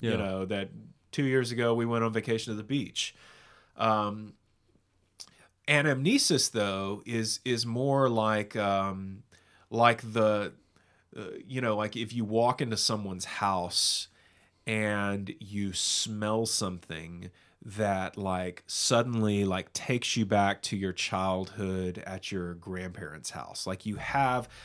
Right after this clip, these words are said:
Speaker 2: I have this visceral experience where I smell a particular scent and all of a sudden, like, I'm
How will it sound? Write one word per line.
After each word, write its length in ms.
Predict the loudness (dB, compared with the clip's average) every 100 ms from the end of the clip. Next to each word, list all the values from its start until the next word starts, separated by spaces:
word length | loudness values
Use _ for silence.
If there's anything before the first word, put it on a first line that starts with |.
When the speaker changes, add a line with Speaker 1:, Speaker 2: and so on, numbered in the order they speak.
| -20 -8
Speaker 2:
I 60 | 0
have 260 | 2 2
this 160 | 2 -2
visceral 580 | -2 2 4 6 6 6
experience 760 | 4 -2 2 2 4 2 -2 -2
where 260 | 2 4
I 80 | 2
smell 840 | 2 0 -2 0 2 2 2 -2 -6
a 80 |
particular 640 | -8 -8 -6 -6 -4 -4 -2
scent 560 | 0 0 0 -2 -4 -8
and 120 | -6
all 200 | 0 0
of 60 | 2
a 80 |
sudden, 380 | 2 4 2 2
like, 240 | -4 -8 -6
I'm 300 | -4 -4